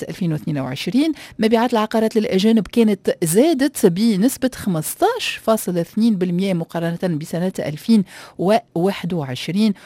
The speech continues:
وكانوا الروس في المرتبة الأولى بستاشن ألف وثلاثمية واثناش عقار تم شرائهم في سنة ألفين واثنين وعشرين، جوست بعد ما هما الإيرانيين يحافظوا على المرتبة الثانية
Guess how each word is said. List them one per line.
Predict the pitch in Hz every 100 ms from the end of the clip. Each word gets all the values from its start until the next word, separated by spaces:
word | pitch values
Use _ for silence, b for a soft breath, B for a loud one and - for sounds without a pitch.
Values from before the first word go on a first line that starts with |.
| B -
وكانوا | - 214 190 165 -
الروس | 147 208 330 -
في | -
المرتبة | 175 165 202 - 160
الأولى | 156 143 - 269 226 226
بستاشن | 202 180 240 240 - 156 - 311 - 240 208 -
ألف | 185 214 -
وثلاثمية | - 190 190 170 175 180
واثناش | 147 - 180 175
عقار | 160 143 - 185
تم | 175 180
شرائهم | - 156 175 196 185 B B B
في | - 202
سنة | 165 165 175 -
ألفين | 151 - 180
واثنين | 151 165
وعشرين، | 147 131 - 190 202 B B -
جوست | 185 -
بعد | 180 180
ما | 156 185
هما | 185 175 B B -
الإيرانيين | 214 233 202 190 170 151 175 320 370
يحافظوا | 180 175 156
على | 147 156
المرتبة | 156 165 165
الثانية | 151 160 156 - 190 156 165